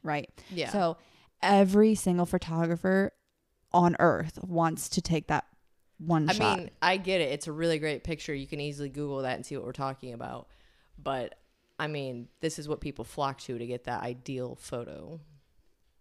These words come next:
Speaker 1: So since this is so popular at sunrise, no matter what time of year you go, it's going to be popular. There, you're gonna have a hard time getting a parking spot, and it's going to be crowded. So we got there.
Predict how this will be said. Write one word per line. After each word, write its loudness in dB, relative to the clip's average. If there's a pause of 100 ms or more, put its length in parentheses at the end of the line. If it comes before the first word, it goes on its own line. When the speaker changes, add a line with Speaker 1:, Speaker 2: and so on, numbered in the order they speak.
(280)
Speaker 1:
So 2 (760)
since 0
this 4
is 2
so 6
popular 0
at -4
sunrise, -6 (280)
no 0
matter 2
what 2
time 2
of 4
year 4
you 4
go, 0 (120)
it's -4
going 4
to 0
be 0
popular. -2 (360)
There, 6 (100)
you're 8
gonna 6
have 4
a 4
hard 4
time 0
getting 4
a 0
parking 6
spot, 2 (160)
and 0
it's -2
going 2
to 0
be -4
crowded. -2
So 4 (500)
we 6
got 6
there. 4